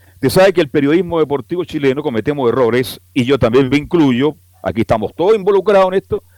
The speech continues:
Voy a usar un término bien vulgar, ¿ah? Inflamo demasiado a veces a ciertos jugadores que juegan dos o tres partidos, nos volvemos locos. Y, y, y ganan portada, eh, salen en los medios abu-, de audio y televisión, y, y,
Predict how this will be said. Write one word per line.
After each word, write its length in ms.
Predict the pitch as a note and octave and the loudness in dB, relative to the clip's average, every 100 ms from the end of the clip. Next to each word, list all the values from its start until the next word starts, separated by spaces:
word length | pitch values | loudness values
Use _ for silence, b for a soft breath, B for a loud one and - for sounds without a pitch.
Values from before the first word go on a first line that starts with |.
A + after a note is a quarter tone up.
| b b b b b | b b b b b
Voy 140 | C3+ F3 | -2 0
a 40 | |
usar 180 | D3 F3 | 2 0
un 100 | D3 | 2
término 400 | F3 F3 C#3+ A#2 | 0 0 0 0
bien 160 | D3+ F3+ | -2 0
vulgar, 360 | E3+ D#3 C#3 | 0 2 2
¿ah? 120 | G#2 C#3+ | 2 0
Inflamo 580 | C#3+ A#2+ D3+ G3 F#3 | -2 -2 0 0 2
demasiado 680 | C#3 A2+ F2+ - G3+ A#3+ E3 | 2 2 0 0 2 2 2
a 40 | |
veces 180 | E3+ F3 | 0 0
a 80 | C#3+ | -4
ciertos 360 | - F#3 - C#3+ | -2 -4 -4 -6
jugadores 320 | B2+ E3 F#3 | 0 0 2
que 100 | C3+ | -2
juegan 280 | C#3+ D#3+ C3+ | -2 -2 -2
dos 140 | D#3+ | -4
o 40 | D#3+ | -2
tres 180 | D3 - | -4 -2
partidos, 320 | B2 A#2+ G3+ | -4 -4 -6
nos 100 | C#3 | -4
volvemos 380 | A2+ D#3 E3 G#2 | -4 -4 -6 -6
locos. 460 | C#3+ A#3 C#3+ F#2 D2+ b b b | -2 0 -2 -6 -16 b b b
Y, 140 | G2 | -6
y, 260 | A#2+ A#2 B2+ | -4 -4 -2
y 40 | |
ganan 260 | A#2+ D#3 A#2 | 0 0 -2
portada, 800 | A2+ G#2+ - F#3 F3 D3+ D3+ - b b - | -6 -6 0 2 4 4 0 -4 b b -14
eh, 320 | - C2 E2 | -10 -8 -8
salen 480 | A#2 - E3 B2+ B2 | -10 -2 0 0 0
en 100 | A2 | 0
los 140 | A2+ | -2
medios 300 | A2 B2+ A#2 | 0 2 2
abu-, 260 | G#2 G2 A#2+ G#2 | 0 0 -6 -8
de 280 | F2+ F#2 | -10 -2
audio 360 | B2 E3+ C3+ A#2+ | 2 2 2 -4
y 20 | |
televisión, 800 | G2+ G#2 G2+ A#2 G#3 A3 G#3 F#3 | -4 -6 -6 -6 -6 -6 -4 -6
y, 180 | D3 B2 | -8 -8
y, 180 | C3+ C#3 | -6 -8